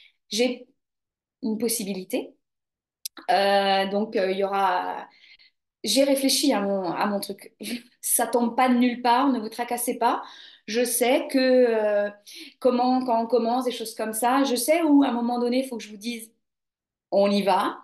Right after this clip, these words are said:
Euh, je connais mes processus, je sais ce qui est juste pour telle ou telle personne. Je suis pas le style à faire, « C'est là », voilà. Mais vraiment, je, je vibre, donc, euh, pour que ce soit juste. Donc, vous prenez rendez-vous avec moi. Euh, si, euh, vous ne trouvez pas d'endroit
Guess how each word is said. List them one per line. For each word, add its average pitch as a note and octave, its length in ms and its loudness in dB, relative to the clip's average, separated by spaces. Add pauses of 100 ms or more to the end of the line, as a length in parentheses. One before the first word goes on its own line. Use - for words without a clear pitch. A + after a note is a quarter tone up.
(500)
Euh, G#3 220 4
je C4 160 0
connais C#4 260 4
mes C4 120 2
processus, B3 760 -4
je A3+ 160 -4
sais C4 200 -2
ce C4+ 120 -4
qui A#3 320 -4
est G#3+ 80 0
juste A3 500 -2
pour - 160 -8
telle A#3+ 180 -2
ou A3+ 40 -10
telle G#3+ 180 -4
personne. A#3 320 -2
Je B3+ 60 -2
suis - 80 -10
pas A#3+ 100 -4
le A#3 60 -4
style A#3 320 -4
à G3 80 -2
faire, « G#3 280 -8 (200)
C'est A3+ 220 -2
là », G3+ 280 0
voilà. B3 260 -2 (560)
Mais A3+ 260 0
vraiment, C4 420 2
je, C#4 280 -2
je G#3 140 -6
vibre, G3+ 880 -2
donc, G3+ 280 -6
euh, F3+ 180 -2
pour - 180 -20
que - 60 -8
ce - 80 -4
soit G3 220 -2
juste. A#3+ 380 -4 (440)
Donc, A#3 160 0
vous A3+ 80 -4
prenez D#4 240 2
rendez-vous C#4 320 4
avec A3 280 4
moi. G#3+ 400 -2 (520)
Euh, A3+ 240 4
si, C#4 460 4
euh, A#3+ 140 2
vous A#3 120 -4
ne B3+ 60 0
trouvez C#4 320 0
pas D#4+ 160 0
d'endroit B3 600 2